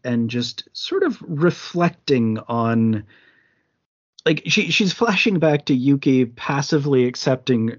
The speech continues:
sex from her brother, and it's like, "Yeah, I don't like that." <laughs>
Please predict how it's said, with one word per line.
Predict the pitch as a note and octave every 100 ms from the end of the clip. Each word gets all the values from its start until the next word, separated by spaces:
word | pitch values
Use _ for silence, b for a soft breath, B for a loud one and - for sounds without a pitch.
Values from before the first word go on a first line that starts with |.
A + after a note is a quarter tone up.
| -
sex | D#3+ - B2+ -
from | - A#2+ A#2
her | B2 A2+
brother, | B2 A2+ G#2 F#2
and | G2 G2 G2+ - _ _ -
it's | C#3 C#3+ -
like, | C3 B2 - B B B B B B B B B _ _ A#2
"Yeah, | D#3
I | D3
don't | E3+ B2+
like | C#3+ F3 -
that." | B2+ A2+ - -
<laughs> | - - C#3+ - G#3